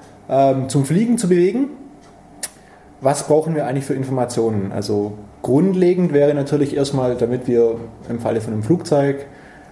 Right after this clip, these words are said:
nicht aus dem Himmel fallen, äh, die Lage im Raum. Das heißt, um wie viel Grad zur Seite geneigt, also um die Rollachse gedreht, ähm, befinde ich mich gerade? Oder schaue ich gerade mit der Flugzeugnase nach unten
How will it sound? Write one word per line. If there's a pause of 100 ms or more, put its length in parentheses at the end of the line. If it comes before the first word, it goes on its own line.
(160)
nicht
aus
dem
Himmel
fallen,
äh, (240)
die
Lage
im
Raum.
Das
heißt, (420)
um
wie
viel
Grad (840)
zur
Seite
geneigt, (160)
also (180)
um
die
Rollachse
gedreht, (640)
ähm,
befinde
ich
mich
gerade? (640)
Oder
schaue
ich
gerade
mit
der
Flugzeugnase
nach
unten